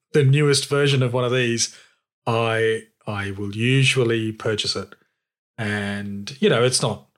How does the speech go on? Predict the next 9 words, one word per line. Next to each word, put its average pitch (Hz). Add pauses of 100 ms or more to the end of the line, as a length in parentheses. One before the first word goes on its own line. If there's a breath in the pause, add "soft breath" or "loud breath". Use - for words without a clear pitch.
hundreds 117
of 104
dollars, 120
it's -
usually 107 (400)
twenty 113
or 104
thirty 110
dollars. 110